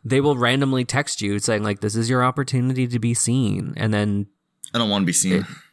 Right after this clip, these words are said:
Speaker 1: it
Speaker 2: <laughs>
Speaker 1: Well, that's just saying. It's like this be, BeReal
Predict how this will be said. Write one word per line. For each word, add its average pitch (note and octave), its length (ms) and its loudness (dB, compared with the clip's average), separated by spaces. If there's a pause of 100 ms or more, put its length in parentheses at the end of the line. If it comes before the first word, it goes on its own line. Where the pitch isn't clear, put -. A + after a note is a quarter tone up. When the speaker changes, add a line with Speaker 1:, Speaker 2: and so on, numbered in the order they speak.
(380)
Speaker 1:
it D#3 460 -4
Speaker 2:
<laughs> - 960 -6
Speaker 1:
Well, F3+ 120 4
that's G3 200 0
just - 160 0
saying. F#3 220 0
It's B2+ 100 -6
like C#3 140 -2
this C3 460 -2 (1500)
be, B2 240 -8
BeReal A2+ 760 0